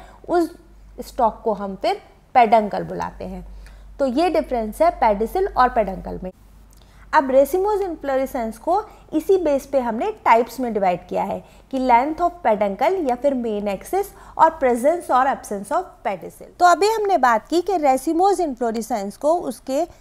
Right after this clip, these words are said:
पेडंकल के या मेन एक्सिस के साइज के बेस पे डिवाइड करते हैं। तो हम मे-, racemose इन्फ्लोरेसेंस के ये इलेवन मेन टाइप्स देखते हैं।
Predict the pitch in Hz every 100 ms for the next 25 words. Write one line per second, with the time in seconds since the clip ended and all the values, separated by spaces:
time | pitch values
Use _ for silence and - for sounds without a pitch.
0 | - 269 254 269 277 302 311 269 247 330
1 | 359 277 277 311 277 - 254 226 - 277
2 | 381 - - - - 285 262 330 - 320
3 | 254 220 202 - 403 415 262 233 185 -
4 | 160 170 165 170 - - - 370 359 508
5 | 440 294 - 214 269 330 339 381 392 339
6 | 277 247 247 240 226 - 339 330 330 247
7 | 247 233 285 311 254 240 240 196 - 175
8 | 165 180 180 175